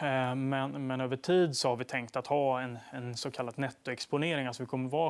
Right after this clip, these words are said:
hundra procent långa över tid. Så det är inte tänkt att vi ska tajma marknaden och så att säga vara femtio procent investerade. Det är inte tanken, utan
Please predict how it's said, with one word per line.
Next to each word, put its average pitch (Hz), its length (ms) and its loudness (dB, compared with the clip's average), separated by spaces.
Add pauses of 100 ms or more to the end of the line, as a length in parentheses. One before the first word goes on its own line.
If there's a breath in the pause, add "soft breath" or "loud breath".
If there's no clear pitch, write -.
hundra 131 380 2
procent 120 440 -6
långa 123 440 -2
över 120 300 -6
tid. 135 480 -2
Så - 180 -4
det 131 80 0
är - 20 0
inte 127 240 -4
tänkt 131 380 -6
att 127 100 -8
vi 127 100 -4
ska - 160 -8
tajma 120 380 -2
marknaden 123 500 -4
och 120 80 -6
så - 120 -2
att 120 100 -8
säga 123 140 -6
vara 117 120 -6
femtio 127 420 -4
procent 160 420 -4
investerade. 131 540 -6
Det 147 100 -2
är 143 120 0
inte 127 240 -8
tanken, 131 420 -6
utan 131 260 -2